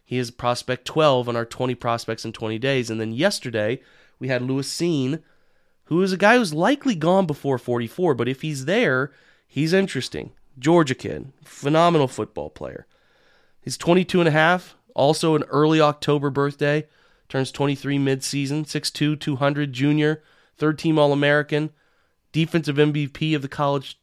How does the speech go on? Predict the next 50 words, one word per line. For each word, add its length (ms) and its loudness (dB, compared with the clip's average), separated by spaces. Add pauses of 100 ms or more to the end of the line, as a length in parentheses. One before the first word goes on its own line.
championship 640 -6
game 240 -2
this 180 -6
year. 300 -4 (880)
Again, 180 0
forty-four 640 2
is, 80 0
like, 180 0
the 200 -8
edge 280 2
of 100 0
his 220 0
range. 380 -2
He's 100 -6
a 60 -2
nine 380 0
point 340 -4
nine 400 -2
two 240 -6
ras 320 -2
score, 260 -6 (140)
eighth 400 0
best 320 0
out 100 2
of 180 -8 (160)
eight 140 -2
hundred 240 -4
and 140 -4
forty-six 580 -4 (380)
free 240 -4
safeties 480 -4
from 200 -6
eighty-seven 520 -2
to 80 -2
twenty-two. 680 -4 (960)
Elite 400 2
testing 440 -2
numbers 320 -2
to 80 -14
go 120 0
along 220 0
with 140 -4
a 60 -8
guy 180 0
who 80 0
moves 320 0
so 260 0
well 240 2
on 140 -2
film. 500 -4